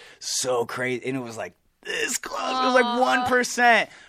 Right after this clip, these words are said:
Speaker 1: Uh, but I went and, like, hugged him as soon as he won it, and then he shot a video, uh, you can go and watch music videos for the Wild Boy remix,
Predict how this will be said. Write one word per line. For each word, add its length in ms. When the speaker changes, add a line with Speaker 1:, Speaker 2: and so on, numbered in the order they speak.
Speaker 1:
Uh, 460
but 320
I 120
went 200
and, 100
like, 140
hugged 300
him 120
as 120
soon 120
as 60
he 80
won 180
it, 120
and 120
then 120
he 260
shot 360
a 40
video, 800
uh, 340
you 140
can 240
go 120
and 100
watch 180
music 240
videos 320
for 100
the 60
Wild 380
Boy 180
remix, 540